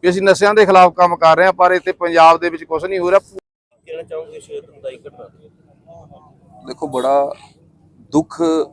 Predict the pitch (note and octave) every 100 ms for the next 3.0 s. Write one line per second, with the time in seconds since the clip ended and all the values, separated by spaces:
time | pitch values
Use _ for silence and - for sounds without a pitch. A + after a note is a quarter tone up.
0 | - - - A#2+ A2+ A2+ - _ _ _
1 | C3 C3+ - D#3+ D#3+ D#3+ E3 - _ _
2 | _ _ _ A#2+ B2 C#3 D3+ D#3+ E3 E3